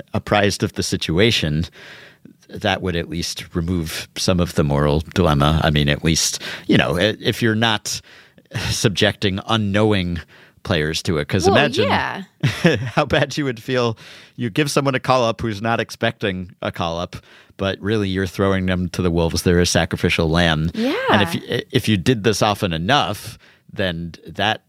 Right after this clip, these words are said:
Speaker 1: pattern might be apparent, right? Now, I guess if it's only T J, if this is just Tommy John, U C L specific, that wouldn't happen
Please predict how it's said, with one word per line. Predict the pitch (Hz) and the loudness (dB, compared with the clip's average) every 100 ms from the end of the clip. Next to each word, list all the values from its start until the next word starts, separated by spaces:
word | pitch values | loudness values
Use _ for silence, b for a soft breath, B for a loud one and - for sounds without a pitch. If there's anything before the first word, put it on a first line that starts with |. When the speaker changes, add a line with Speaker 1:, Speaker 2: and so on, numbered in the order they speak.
| - | -4
Speaker 1:
pattern | 95 80 82 90 92 | -2 -2 -4 -6 -6
might | 101 104 - | -4 -4 -4
be | 98 87 | -4 -4
apparent, | 85 _ - 180 92 80 - - - | -6 _ -2 0 0 -2 -8 -8 0
right? | 104 117 | 0 0
Now, | 135 131 113 B B B - - | 0 0 0 B B B -6 0
I | |
guess | 214 220 - | 2 2 2
if | 180 | 2
it's | 143 - | 0 0
only | 165 185 170 147 131 110 b b | 0 0 2 2 2 -2 b b
T | - 165 | -2 2
J, | 175 180 | 2 2
if | 156 | 2
this | 139 127 | -2 -4
is | 123 | -4
just | - 110 123 - - - | 0 0 0 -6 -14 -8
Tommy | - 110 | -4 -2
John, | 98 104 107 110 107 | 0 2 2 0 0
U | 98 | 0
C | 104 107 | 0 2
L | 101 104 | 2 2
specific, | - - - 117 139 135 - B B B B B | 0 -4 0 2 2 0 -4 B B B B B
that | 156 147 | 0 2
wouldn't | 139 127 | 0 2
happen | 117 107 104 92 90 | 2 2 0 0 -2